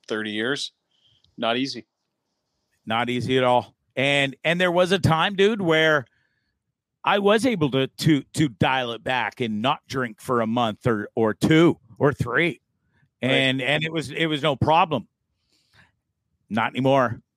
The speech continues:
Speaker 2: N-
Speaker 1: Yeah.
Speaker 2: and now it's a problem. And I can't,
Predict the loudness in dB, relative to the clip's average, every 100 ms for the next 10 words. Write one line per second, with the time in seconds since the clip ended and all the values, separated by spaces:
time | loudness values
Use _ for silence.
0 | _ _ _ -4 -4 -4 -4 -2 -2 -2
1 | -2 0 0 0 -2 -4 0 2 2 -2
2 | -8 _ _ -6 -4 -2 -4 -4 -8 -8